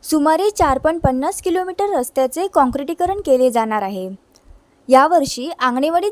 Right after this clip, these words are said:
जाणाऱ्या भाविकांना या मार्गावरून जाताना त्रास होणार असल्याचे वृत्त कोकण नाऊच्या माध्यमातून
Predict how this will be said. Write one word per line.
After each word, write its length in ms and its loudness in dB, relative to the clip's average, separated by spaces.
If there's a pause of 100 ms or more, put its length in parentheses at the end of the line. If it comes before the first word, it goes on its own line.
जाणाऱ्या 340 0
भाविकांना 680 -4 (320)
या 220 4
मार्गावरून 640 0
जाताना 500 0 (240)
त्रास 320 2
होणार 320 0
असल्याचे 520 -2
वृत्त 280 -6 (380)
कोकण 340 4
नाऊच्या 360 2
माध्यमातून 720 -2